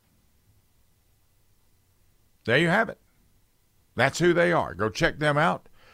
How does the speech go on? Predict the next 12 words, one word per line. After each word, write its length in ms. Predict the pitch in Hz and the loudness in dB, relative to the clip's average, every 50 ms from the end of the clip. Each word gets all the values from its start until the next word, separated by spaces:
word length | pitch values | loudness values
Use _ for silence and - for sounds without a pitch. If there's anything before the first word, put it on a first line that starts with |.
| - _ _ - | -20 _ _ -2
These 220 | 117 139 147 - | 0 0 0 0
people 320 | - 147 156 151 139 139 | 0 0 -2 0 0 0
are, 320 | 131 98 98 98 98 92 - | 0 2 2 2 2 0 -2
are 180 | - 95 90 87 | -2 0 0 -2
bankrolling 880 | 78 78 85 131 165 180 165 - 160 156 151 156 151 151 156 147 127 - - - _ _ _ _ _ _ _ _ - - - _ _ _ - - _ | 0 2 4 6 6 4 4 2 4 4 4 4 2 0 -4 -6 -12 -16 -20 -20 _ _ _ _ _ _ _ _ -20 -20 -20 _ _ _ -20 -20 _
what's 260 | - 101 98 92 - | -4 -4 -4 -2 -2
about 280 | 98 92 120 127 120 - | 0 0 0 0 0 0
to 60 | 120 | -2
happen 380 | 101 113 117 110 - - 104 90 | -2 0 -2 -2 -2 -6 -10 -10
in 220 | - - 92 85 | -8 -8 -6 -4
New 80 | 90 87 | -4 -4
York. 440 | 80 80 71 - - - - - | -6 -6 -8 -10 -12 -14 -12 -12